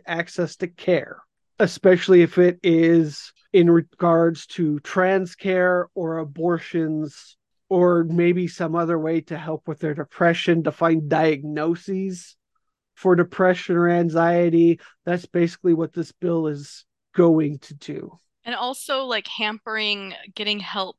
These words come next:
Speaker 2: for, like, abuse and stuff, I would think.
Speaker 1: Yeah,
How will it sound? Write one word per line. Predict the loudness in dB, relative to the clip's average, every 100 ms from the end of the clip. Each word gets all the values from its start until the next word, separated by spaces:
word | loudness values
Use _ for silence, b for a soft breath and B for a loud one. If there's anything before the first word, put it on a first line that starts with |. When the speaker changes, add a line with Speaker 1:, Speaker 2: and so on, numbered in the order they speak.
| -20
Speaker 2:
for, | -14 -10 -6 -6
like, | -6 -8 -10
abuse | -12 -12 -14 -12 -10
and | -12 -12
stuff, | -8 -8 -8
I | -12
would | -12 -18
think. | -20 -20 -20 -20 _ _ _
Speaker 1:
Yeah, | -2 4 4 4